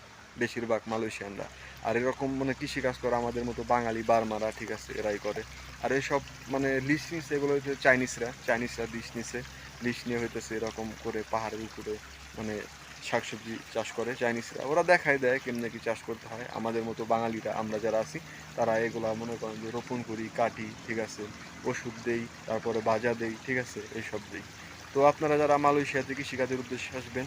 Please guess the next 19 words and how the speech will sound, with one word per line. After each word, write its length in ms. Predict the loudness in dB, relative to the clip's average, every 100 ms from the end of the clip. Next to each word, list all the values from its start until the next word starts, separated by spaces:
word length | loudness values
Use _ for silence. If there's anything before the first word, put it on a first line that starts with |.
| 4
এরকম 340 | 6 6 4 0
করে 140 | 2 2
আপনাদের 320 | 2 0 -4
কৃষিকাজ 360 | -4 -4 -4 -4 -4
করতে 180 | -6 -6
হবে। 220 | -6 -8 -10 -12 2
আরও 200 | 8 10 8 6
অনেক 240 | 6 6 4
অনেক 180 | 4 8
গার্ডেন 220 | 8 8
আছে, 160 | 2 2
এই 60 | 0
যে 120 | 0
সকল 240 | 0 0 4
গার্ডেন 200 | 4 2
হচ্ছে 280 | -2 -6 -6 2
মাটিতে 400 | 4 4 2 2
চাষ 220 | 2 2
করে, 200 | 2 2